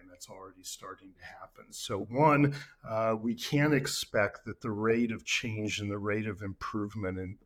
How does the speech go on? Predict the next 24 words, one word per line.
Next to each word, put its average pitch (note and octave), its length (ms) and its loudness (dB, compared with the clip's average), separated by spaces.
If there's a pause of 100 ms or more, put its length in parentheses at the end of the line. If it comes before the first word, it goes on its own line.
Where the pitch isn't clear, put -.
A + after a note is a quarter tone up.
(100)
this C3+ 240 2
particular G2+ 760 -2
world F#2+ 580 0 (360)
will G#2+ 160 -6
be A2+ 180 2
something G#2 520 -2
we've F#2+ 220 -4
never G2 300 -4
seen G2 440 -8
before. - 400 -20 (540)
But B2 120 -2
the C3+ 100 6
other G3 160 6
thing E3 200 2
I'll C3+ 120 4
just C3 320 -4
say, D#3+ 200 2
and A#2+ 120 0
Laura, B2+ 240 2
you A#2 100 -2
know, A2 220 -4
this A2 220 -6
was, G#2 320 -6
uh, G#2 160 -6